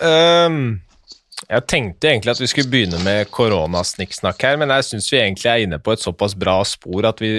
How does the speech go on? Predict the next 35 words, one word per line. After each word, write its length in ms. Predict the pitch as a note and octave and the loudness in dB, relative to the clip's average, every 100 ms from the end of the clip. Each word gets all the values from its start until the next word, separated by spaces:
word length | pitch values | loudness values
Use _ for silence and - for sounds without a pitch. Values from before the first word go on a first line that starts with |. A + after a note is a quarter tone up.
| F2 | -4
vi 80 | G2 | -6
skal 240 | - A2+ | -2 -2
holde 160 | E2 F2+ | 0 -2
oss 160 | - | 0
her, 80 | A2+ | 0
så 100 | A#2+ | 0
kan 140 | A2+ A2 | -2 -4
vi 60 | G#2 | -4
ta 380 | F#2+ E2+ G#2+ G#2+ - - - - - - | 0 2 0 -2 -10 -20 -12 -10 -12 -2
ta 140 | B2 A#2+ | 0 2
litt, 320 | A#2+ - - | 0 -6 -2
eh, 720 | B2+ B2 A#2+ A#2+ A#2+ A#2+ A#2+ | 2 4 4 4 2 2 0
av 240 | - A2 G#2 | 0 -2 0
det, 160 | A#2+ A#2+ A2+ | 2 2 2
hva 80 | G#2+ | -2
skal 160 | - | -2
man 80 | B2 | -2
si, 160 | B2 B2+ | -2 -2
kjedelige 720 | - - G#2+ E2+ D#2 G#2+ A2 | -2 0 0 -2 -4 -4 -4
litt, 300 | G#2+ _ A2+ | -6 _ 0
eh, 340 | A2 A2 G#2+ C#2+ | 2 2 0 -4
senere, 640 | - C3+ G2+ D#2+ D2 A#2 - | -4 0 0 -2 -2 -2 2
for 240 | D3+ D3 | 0 0
det, 960 | - _ _ - _ _ _ A2+ D3 - | -4 _ _ -20 _ _ _ 0 2 2
det 160 | C3+ C#3+ | 0 2
er 220 | A#2+ A2+ | 4 2
jo, 120 | C#3+ D3+ D3+ D3+ D3 - _ _ _ _ _ _ | 2 2 4 4 2 0 _ _ _ _ _ _
du 80 | C3 C3 | -2 4
har 160 | A2+ D#3+ | 4 4
jo 100 | - | 2
hatt 180 | C3 - _ | -2 -2 _
noen 320 | C#3 C#3 D3 D3 - | 0 2 2 -2 -12
fantastiske 800 | - D3 C#3+ A2 - G#2+ G#2 - - | 0 0 2 -2 -2 -4 -2 0 2
øyeblikk 540 | C#3+ F2 E2 A#2+ D3 A#2+ | 0 0 -2 0 0 -2
også 240 | - | 0